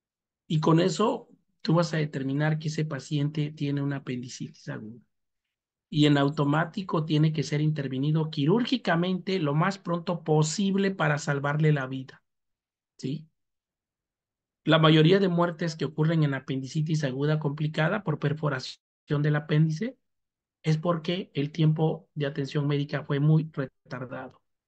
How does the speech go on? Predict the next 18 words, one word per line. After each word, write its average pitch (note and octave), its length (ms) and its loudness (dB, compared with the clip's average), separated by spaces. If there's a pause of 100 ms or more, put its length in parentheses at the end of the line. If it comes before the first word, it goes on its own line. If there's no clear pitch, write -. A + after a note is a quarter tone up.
(640)
Ahora, D#3 500 4 (300)
tu F3+ 160 4
paciente A3+ 500 2
dice, A3 460 0
"Es G#3 140 -4
que B3 120 0
me A3+ 160 4
duele, G3+ 560 0
me D3+ 140 -2
duele G3 320 -4
todo. F3+ 500 -4 (1800)
Todo G3 240 4
el E3 100 2
mesogastrio, D3 720 0
me C#3+ 80 -2
duele E3+ 240 -2
todo D#3+ 240 -2
acá". D3+ 380 -6